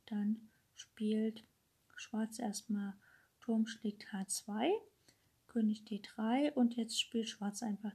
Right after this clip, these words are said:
G drei, denn er will keine passive Turmstellung haben, also Turm H sechs wäre halt der Turm recht passiv, sondern er möchte aktiv spielen und so kann er halt erreichen, dass er einfach mit den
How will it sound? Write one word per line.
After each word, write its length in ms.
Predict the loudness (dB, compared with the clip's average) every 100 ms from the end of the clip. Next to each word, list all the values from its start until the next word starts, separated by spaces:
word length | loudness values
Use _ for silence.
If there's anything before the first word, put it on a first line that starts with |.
| -6
G 180 | -8 -8
drei, 500 | -10 -8 -2 2 2 0 _ _ _ -20 -20 _ _ _ _ _ 0
denn 380 | 4 4 2 2
er 260 | 2 4
will 340 | 6 8 8 6
keine 500 | 0 0 2 2 0
passive 640 | 0 -2 0 -4 -2 -4
Turmstellung 720 | 0 2 2 -2 -2 0 0
haben, 280 | 0 2 4
also 220 | 2 0
Turm 300 | -6 -4 -2
H 100 | -2
sechs 380 | -4 -6 -8 -6
wäre 160 | -4 -4
halt 180 | -6 -8
der 100 | -12
Turm 260 | 0 2
recht 240 | 2 -2 -4
passiv, 440 | -2 0 -2 -2
sondern 320 | -2 -2 0
er 100 | 0
möchte 320 | 0 -2 -4
aktiv 400 | -6 -6 -6 -6
spielen 440 | -6 -4 2 4 2 -4 -16 -18 -8 2
und 180 | 4
so 180 | 4 2
kann 240 | 4 4 4
er 120 | 4
halt 240 | 0 -2
erreichen, 720 | -6 -4 -2 2 4 6 4 2 -20 -20 _ -2
dass 280 | 0 2 2
er 300 | 2 0 -4 -2
einfach 280 | -2 0 -4 -6
mit 140 | -2
den 200 | 0